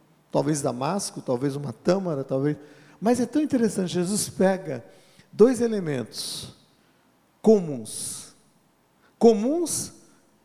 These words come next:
que você encontra em todo local, o pão e o suco da videira, o suco da uva.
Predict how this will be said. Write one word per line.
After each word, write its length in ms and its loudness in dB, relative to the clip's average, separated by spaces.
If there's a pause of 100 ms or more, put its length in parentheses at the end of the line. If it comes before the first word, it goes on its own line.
que 160 6
você 300 2
encontra 560 -2
em 80 -4
todo 320 -2
local, 760 -6 (320)
o 100 -2
pão 580 0 (760)
e 60 -2
o 60 0
suco 560 -4
da 100 -4
videira, 460 -10 (1000)
o 60 -14
suco 480 -4
da 160 -2
uva. 400 -12